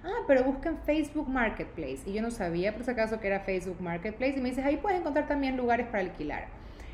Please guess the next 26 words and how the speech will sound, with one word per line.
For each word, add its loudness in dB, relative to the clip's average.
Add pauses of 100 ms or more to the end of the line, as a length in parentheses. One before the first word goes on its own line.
(160)
Me 4
meto 2
y 0
encuentro 2 (460)
el 0
nuevo 2
espacio -4
donde -4
estoy -8
viviendo. -6 (540)
Cuando 2
lo 6
veo 4
en 0
fotos, 2
se 0
veía 4
súper -2
viejito. -4 (140)
Y -6
yo -4
era -2
como, -4
"Mm, -2
¿será -2
que?". -10